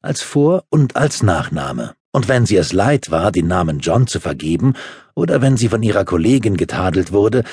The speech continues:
weil sie ihn überstrapazierte, verfiel sie selten auf etwas Originelleres als einen Robert Larch oder einen Jack Wilbur. Sie schien nicht zu wissen, dass Jack ein häufiger Spitzname war für John. Hätte er seinen Namen von dieser einfältigen,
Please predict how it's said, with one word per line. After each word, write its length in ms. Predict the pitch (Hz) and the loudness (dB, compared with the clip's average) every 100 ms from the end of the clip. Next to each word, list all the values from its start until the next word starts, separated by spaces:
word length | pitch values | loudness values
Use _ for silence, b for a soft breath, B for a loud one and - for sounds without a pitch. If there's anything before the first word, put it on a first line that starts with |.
| B - | B -6
weil 240 | 127 123 | -2 0
sie 100 | 95 | -2
ihn 200 | - 92 | -2 -4
überstrapazierte, 1040 | 107 151 127 - 110 104 - 107 92 - 87 B B _ | -2 0 -2 -2 -2 -2 -2 -2 0 0 -2 B B _
verfiel 400 | - 139 160 156 | -4 -2 0 0
sie 140 | 117 107 | 2 0
selten 480 | 87 110 123 156 | 2 0 0 -2
auf 140 | 120 117 | -2 -4
etwas 340 | 120 117 - | -4 -2 -2
Originelleres 920 | 98 98 87 82 104 90 110 123 - | -2 -2 0 0 2 2 2 -2 -2
als 300 | 113 110 - | -4 -4 -4
einen 320 | 92 92 82 - | -4 -2 -4 -4
Robert 440 | 82 110 139 123 | 0 2 0 0
Larch 560 | 101 110 107 - - - _ | 0 0 -2 -6 -10 -12 _
oder 220 | 123 113 | 0 2
einen 260 | 90 92 85 | 0 -2 0
Jack 300 | 92 80 69 | 0 -2 -2
Wilbur. 420 | 78 73 - - B B B _ _ _ _ | -2 -2 -6 -10 B B B _ _ _ _
Sie 200 | - 123 | -6 -4
schien 220 | - 135 | 0 2
nicht 200 | 127 - | 2 0
zu 160 | 117 | 0
wissen, 300 | 107 135 120 | 0 0 0
dass 280 | 90 78 - - | 2 0 -4 -2
Jack 300 | 117 120 - | -2 -2 -4
ein 200 | 87 73 | -4 0
häufiger 440 | 120 - 90 85 | 0 0 -2 -4
Spitzname 720 | - 123 - - 85 80 78 | -4 -4 -4 -4 -2 0 0
war 160 | 73 76 | -2 -4
für 140 | - | -6
John. 400 | - - 78 65 - _ _ _ _ _ _ _ _ _ _ _ _ _ - | -10 -10 -10 -12 -20 _ _ _ _ _ _ _ _ _ _ _ _ _ -4
Hätte 220 | 160 - | -2 0
er 260 | 165 143 143 | 0 2 2
seinen 360 | 113 120 113 | 4 4 6
Namen 360 | 104 110 131 131 | 4 4 4 4
von 220 | - 104 | 2 -2
dieser 540 | 92 98 80 87 78 - | -2 -6 -2 -2 -2 -2
einfältigen, 1040 | 123 160 - 92 80 - - 76 69 - | 4 4 2 -2 -4 -4 -10 -10 -10 -14